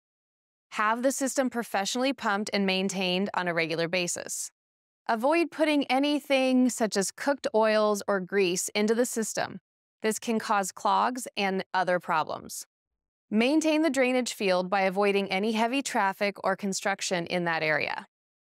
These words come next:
Be aware of the signs if the septic system is failing,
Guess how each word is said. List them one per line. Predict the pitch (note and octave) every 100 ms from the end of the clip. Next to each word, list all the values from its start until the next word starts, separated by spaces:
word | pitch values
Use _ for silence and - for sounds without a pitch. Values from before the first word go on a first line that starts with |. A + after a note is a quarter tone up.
| _ _ -
Be | G#3 C#4+
aware | E4 D#4 D4+
of | C4
the | -
signs | - G#3+ F#3+ F3 E3+ -
if | G3+
the | -
septic | - G#3 - G#3
system | - G3 - F#3
is | E3+
failing, | - E3 - - -